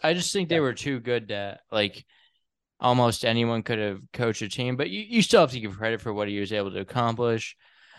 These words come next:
Speaker 1: I'm not saying it's the wrong hire necessarily. Personally, I would not have gone that way, but it will definitely be interesting to look because
Speaker 2: Well,
Speaker 1: I,
Speaker 2: yeah.
Speaker 1: I know they have a few five stars in the class. They've, uh,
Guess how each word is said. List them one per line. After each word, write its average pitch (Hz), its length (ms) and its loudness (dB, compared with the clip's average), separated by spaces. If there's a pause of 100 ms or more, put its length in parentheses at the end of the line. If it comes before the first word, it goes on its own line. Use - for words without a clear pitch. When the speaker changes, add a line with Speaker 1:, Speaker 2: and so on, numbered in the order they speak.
(200)
Speaker 1:
I'm 190 140 6
not 196 160 6
saying 151 280 2
it's - 280 -4
the 107 160 -2
wrong 117 400 2
hire 131 220 2
necessarily. 139 580 0
Personally, 117 560 -4
I 110 320 0
would 104 240 -4
not 104 320 -4
have 101 320 -14
gone 101 360 2
that 98 200 2
way, 107 220 2
but 120 160 2
it 147 120 0
will 143 140 0
definitely 151 360 -2
be 135 120 -6
interesting 123 500 -6
to 113 100 -6
look 104 340 2 (920)
because 113 580 4
Speaker 2:
Well, 120 100 -4
Speaker 1:
I, 113 100 0
Speaker 2:
yeah. 120 200 -4
Speaker 1:
I 127 140 0
know 151 160 4
they 170 80 4
have 135 160 -2
a 120 60 -6
few 123 300 -4
five 104 340 -2
stars 110 400 -6
in 104 140 -8
the 98 100 -8
class. 98 460 0
They've, 101 380 0 (200)
uh, 95 460 2